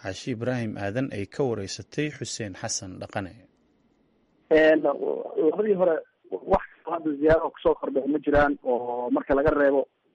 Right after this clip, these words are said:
Speaker 2: ee, goobihii uu ka dhacay, ay ka dhaceen, ee, guryihii ka agdhowaa oo burburay iyo burburka hoostiisa oo, oo goobahooda ganacsiga ku jira, inkastoo magaalada dhaqdhaqaaq aanu jirin, in waxyaalo ay soo gaartay, qaarkood ay dhinteen,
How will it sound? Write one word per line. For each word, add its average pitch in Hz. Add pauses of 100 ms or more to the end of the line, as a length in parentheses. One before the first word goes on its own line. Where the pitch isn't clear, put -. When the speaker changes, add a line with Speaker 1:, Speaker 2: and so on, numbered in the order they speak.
(120)
Speaker 2:
ee, 123
goobihii 156
uu 131
ka -
dhacay, 135
ay 127
ka 165
dhaceen, 147 (320)
ee, 127
guryihii 160
ka 180
agdhowaa 135
oo 135
burburay 131 (360)
iyo 139
burburka 156
hoostiisa 156
oo, 123 (260)
oo 135
goobahooda 165
ganacsiga 147
ku 165
jira, 151 (180)
inkastoo 156
magaalada 139
dhaqdhaqaaq 139
aanu 139
jirin, 165 (420)
in 151
waxyaalo 151
ay 135
soo 156
gaartay, 143
qaarkood 143
ay 139
dhinteen, 139